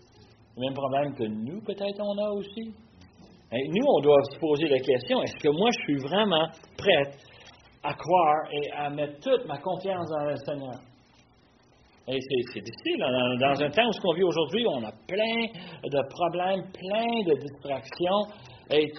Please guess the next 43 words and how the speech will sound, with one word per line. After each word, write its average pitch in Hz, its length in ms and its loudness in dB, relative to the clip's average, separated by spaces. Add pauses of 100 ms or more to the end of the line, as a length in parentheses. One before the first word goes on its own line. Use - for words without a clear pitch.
plein 240 320 2
de, 170 140 6 (320)
de, 139 200 2
de 131 140 2 (140)
choses, 175 280 2
des 127 200 -2
événements 160 440 4
qui 135 160 -10
vont 127 260 0 (280)
venir 185 520 4 (240)
nous 131 160 0
toucher. 180 440 2 (140)
Et 131 180 -2 (180)
c'est - 200 -10
difficile 285 360 -4
de 151 100 2
dire, « 131 160 -2
Putain, 202 160 -8
mais 123 180 -6 (580)
je 147 60 -8
suis 170 180 -10
un 175 140 -6
enfant 147 220 -8
de 120 80 -6
Dieu. 151 160 -14 (800)
Je 127 40 -12
sais 170 200 -8
où 214 40 -8
est-ce - 140 -14
que 117 80 -4
je 101 80 -12
m'en 95 200 -8
vais. - 180 -18 (800)
Peu 214 80 -4
importe 170 640 -2
comment 143 240 -2
je 139 120 -8
m'y 123 220 -6
rende, 175 360 -8 (640)
je 104 120 -16
m'en 117 200 -4
vais 110 240 -6
là. » 117 60 -10